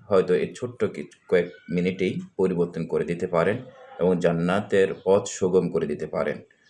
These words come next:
আল্লাহ সুবহানাহু ওয়া তাআলা তিনি আমাদের সকলকে কবুল করেন। আমরা সকলে বলি আমিন। প্রিয় ভাই বোনেরা, আজকে পবিত্র জুমার দিন।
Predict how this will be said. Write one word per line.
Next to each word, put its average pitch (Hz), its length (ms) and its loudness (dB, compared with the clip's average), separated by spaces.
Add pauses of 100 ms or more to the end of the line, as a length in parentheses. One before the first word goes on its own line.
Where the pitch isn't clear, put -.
(200)
আল্লাহ 101 160 4
সুবহানাহু 101 400 -2
ওয়া 90 120 0
তাআলা 82 320 0
তিনি 85 220 -4
আমাদের 85 420 -2
সকলকে 95 460 -2
কবুল 80 240 0
করেন। 78 360 -2
আমরা 78 160 -6
সকলে 87 280 -2
বলি 82 140 4
আমিন। - 320 0 (540)
প্রিয় 107 140 6
ভাই 101 240 4
বোনেরা, 85 520 2 (400)
আজকে 123 400 2
পবিত্র 87 380 2
জুমার 76 380 0
দিন। 170 380 -2